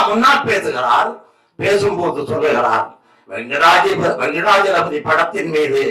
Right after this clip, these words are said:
ஐந்து ரூபாய்களை வைத்து வீடு வீடாக கொடுத்திருக்கிறார்கள்.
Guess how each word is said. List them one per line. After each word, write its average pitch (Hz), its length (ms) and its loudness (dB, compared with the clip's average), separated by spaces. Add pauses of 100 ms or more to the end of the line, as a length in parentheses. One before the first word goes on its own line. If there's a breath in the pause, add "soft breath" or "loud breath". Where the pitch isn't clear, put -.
(400 loud breath)
ஐந்து - 360 -2
ரூபாய்களை - 680 2
வைத்து 147 340 -2 (380 loud breath)
வீடு 226 360 0
வீடாக 220 480 4
கொடுத்திருக்கிறார்கள். 185 1000 0